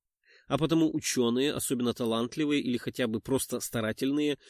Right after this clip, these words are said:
ей тоже могут пригодиться. Так что была не была. Пальцы правой руки легли на шарик-манипулятор.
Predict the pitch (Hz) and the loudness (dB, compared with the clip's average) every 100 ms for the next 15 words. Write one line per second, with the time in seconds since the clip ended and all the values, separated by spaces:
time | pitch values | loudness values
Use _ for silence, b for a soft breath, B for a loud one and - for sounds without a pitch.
0 | b b 120 165 170 202 233 120 110 110 | b b 0 4 4 4 2 2 0 0
1 | 110 123 113 110 107 - 104 _ _ _ | -2 -4 -2 -2 -2 -4 -8 _ _ _
2 | - 233 - - 214 208 208 202 175 _ | -2 0 0 4 6 8 6 4 0 _
3 | _ _ 120 104 143 139 131 180 233 147 | _ _ -12 2 6 8 6 4 0 0
4 | 117 117 113 101 92 - _ _ _ _ | -2 0 -2 -2 -6 -10 _ _ _ _
5 | _ _ _ _ _ _ _ _ _ _ | _ _ _ _ _ _ _ _ _ _
6 | _ _ 226 233 - 208 151 156 147 147 | _ _ 6 6 6 2 4 2 4 4
7 | 131 - 214 202 _ - 185 185 214 202 | 2 -2 -8 -8 _ -2 0 2 0 2
8 | - 131 127 131 123 131 113 113 104 | 0 0 0 0 -2 -2 -4 -4 -12